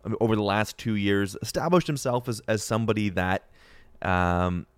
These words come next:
is an N H L player and is an N H L regular. And, you know, I'm not holding my breath on this happening, but there's a chance he's just good enough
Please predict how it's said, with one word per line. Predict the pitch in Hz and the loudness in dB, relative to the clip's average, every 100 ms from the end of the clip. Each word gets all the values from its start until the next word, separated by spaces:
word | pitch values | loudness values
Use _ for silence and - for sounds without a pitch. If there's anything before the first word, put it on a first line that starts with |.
| - | 4
is | 180 170 147 | 12 12 12
an | 143 | 6
N | 117 | 4
H | 123 - | 0 2
L | 113 101 | 2 2
player | - 98 90 78 | 2 2 2 0
and | 87 | -4
is | - 135 120 | -2 0 0
an | 78 | 0
N | 110 | 0
H | 104 | 0
L | 107 98 | 2 2
regular. | 95 90 98 92 92 - | 2 0 0 0 0 -2
And, | 92 92 90 92 - - - _ _ - | -4 -2 -2 -4 -10 -20 -20 _ _ -2
you | 131 | 2
know, | 127 101 101 | 4 4 4
I'm | 113 117 | 2 2
not | 123 120 | 2 2
holding | 117 127 127 120 | 0 0 2 2
my | 113 104 | 2 2
breath | 98 104 110 151 202 - | 2 0 0 0 -2 -6
on | 123 123 113 | -4 -4 -2
this | 117 110 | -2 -2
happening, | 113 123 160 156 160 | -2 -4 -4 -4 -4
but | 135 123 | -4 -2
there's | 131 139 | 0 0
a | 139 | -2
chance | - - - 190 240 285 233 175 - - - _ _ _ _ | -4 -6 -2 0 0 0 0 0 -2 -8 -10 _ _ _ _
he's | - 151 139 | -4 0 0
just | 120 160 160 190 - | -2 4 4 4 4
good | 170 143 | 6 6
enough | 127 107 101 98 - | 4 4 4 0 -10